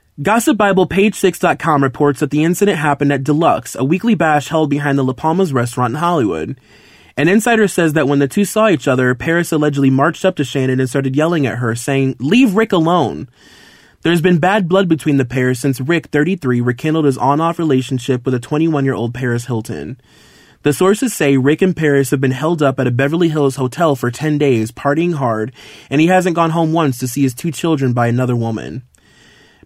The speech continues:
Paris has been leaving threatening messages on Shannon's machine, and Shannon is sick of it, but a spokesperson, <laughs> spokesperson for Paris blamed the argument on Shannon, saying Shannon grabbed Paris's face and punched her.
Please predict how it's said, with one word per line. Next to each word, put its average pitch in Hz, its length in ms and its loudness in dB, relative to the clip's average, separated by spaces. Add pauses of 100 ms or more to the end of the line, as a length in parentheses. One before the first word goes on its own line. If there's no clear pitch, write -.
Paris 208 260 2
has 202 100 -2
been 175 200 2
leaving 170 280 2
threatening 180 400 0
messages 151 480 0
on 131 100 0
Shannon's 143 380 0
machine, 131 400 0
and 120 120 0
Shannon 180 300 0
is 165 120 0
sick 214 200 -2
of 113 100 -2
it, 85 340 -6
but 147 180 0
a 156 40 2
spokesperson, 160 800 -2
<laughs> - 100 -20
spokesperson - 1080 -4
for 135 100 -4
Paris 156 340 0
blamed 131 300 -2
the 127 60 -4
argument 131 340 0
on 120 60 -2
Shannon, 120 480 -6 (520)
saying 170 280 0
Shannon 170 340 2
grabbed 160 300 2
Paris's 165 440 -2
face 135 320 0
and 123 120 -2
punched 170 340 -4
her. 98 260 -10